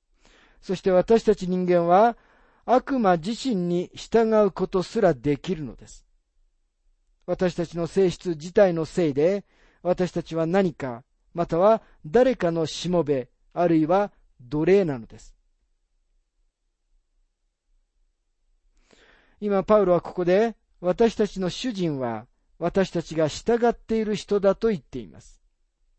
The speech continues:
もしあなたが罪に従うなら、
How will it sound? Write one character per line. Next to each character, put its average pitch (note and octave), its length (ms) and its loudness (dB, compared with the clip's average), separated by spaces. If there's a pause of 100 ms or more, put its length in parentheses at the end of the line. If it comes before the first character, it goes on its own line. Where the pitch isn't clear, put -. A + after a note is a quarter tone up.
(1700)
も B3 120 -2
し A3+ 160 0
あ G3+ 60 4
な G#3 120 2
た F#3+ 120 2
が F3 120 2
罪 C4+ 320 -6
に F3+ 120 -2
従 F3 320 -2
う D#3+ 100 0
な C3 140 -4
ら、 A2+ 220 -10